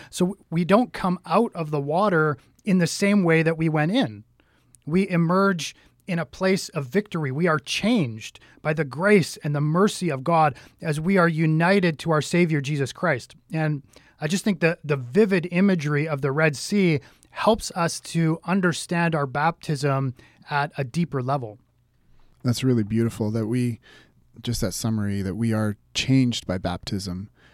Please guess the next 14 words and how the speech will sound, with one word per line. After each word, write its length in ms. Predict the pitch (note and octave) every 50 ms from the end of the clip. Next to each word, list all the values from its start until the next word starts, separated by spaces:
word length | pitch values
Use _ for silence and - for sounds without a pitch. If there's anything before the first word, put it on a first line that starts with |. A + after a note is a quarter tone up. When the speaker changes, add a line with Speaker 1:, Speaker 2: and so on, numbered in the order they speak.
| _ _ _ _
Speaker 2:
and 160 | - A2+ G#2+ -
changed 580 | - - B2 A#2 A2+ G#2+ G#2 - - - - - _ _ _ _ _ _ _ _ _ _ _
because 440 | - B2+ - - - B2 A2 G#2 G#2
it 160 | G2+ - - _
unites 460 | A#2+ A#2+ A2 A2 G#2+ G#2+ G#2 - -
us 220 | G2 F#2+ - - - _
to 260 | - A#2 G#2+ G#2 G2+
Jesus. 720 | G2 - - A2+ A#2 G#2 - C#2+ F2+ - - - - - _ _ _ _ _ _ _ _ _ _ _ _ _
And, 500 | A2+ G#2+ G#2 G2 F#2+ F#2 F2+ F#2 - - - _ _ _ _ _ _ _ -
and 100 | - A#2+
like 180 | B2 B2 A#2 -
you 60 | A2+
said, 240 | - - G#2+ F#2+ -
changed 560 | - - A#2+ A#2 A2+ A2 G#2 - - -